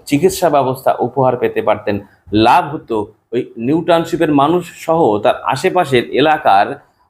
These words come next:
মানুষরা, তারা কিন্তু উচ-, উপকৃত হতেন। সেটা করা গেল না, সেই অর্থটা চলে গেল দীঘার মন্দির বা কালচারাল সেন্টার।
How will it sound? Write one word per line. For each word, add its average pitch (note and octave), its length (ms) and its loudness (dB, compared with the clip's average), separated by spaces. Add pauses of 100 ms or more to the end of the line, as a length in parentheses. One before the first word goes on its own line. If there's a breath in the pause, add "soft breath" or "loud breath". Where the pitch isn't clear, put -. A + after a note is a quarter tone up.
মানুষরা, G#2 800 0 (420)
তারা C3+ 180 2
কিন্তু C3 500 -4 (280)
উচ-, C3 160 -10
উপকৃত C3+ 540 -2
হতেন। G2 500 0 (720)
সেটা G#3+ 280 2
করা F#3 240 2
গেল D3 260 2
না, F#3 280 -2
সেই - 240 -6
অর্থটা D#3+ 400 -4
চলে C#3+ 300 -2
গেল A2 400 0
দীঘার A#2+ 400 0
মন্দির E3 500 2 (580)
বা G2+ 340 0
কালচারাল B2 440 2
সেন্টার। G2 400 -4